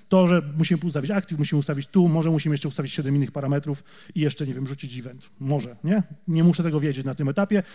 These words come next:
wiem tylko tyle, że muszę dezaktywować coś. E, tu są takie przykłady z trochę dłuższymi nazwami. To są przykłady z aplikacji, przy której ja akurat, e, pracuję. I tak jak, e, pamiętacie, jak na początku mówiłem, że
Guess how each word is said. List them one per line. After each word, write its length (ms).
wiem 180
tylko 220
tyle, 200
że 80
muszę 440
dezaktywować 840
coś. 260
E, 440
tu 80
są 120
takie 180
przykłady 420
z 40
trochę 180
dłuższymi 400
nazwami. 540
To 80
są 100
przykłady 320
z 120
aplikacji, 440
przy 120
której 180
ja 60
akurat, 320
e, 440
pracuję. 500
I 160
tak 100
jak, 180
e, 320
pamiętacie, 420
jak 40
na 60
początku 300
mówiłem, 340
że 120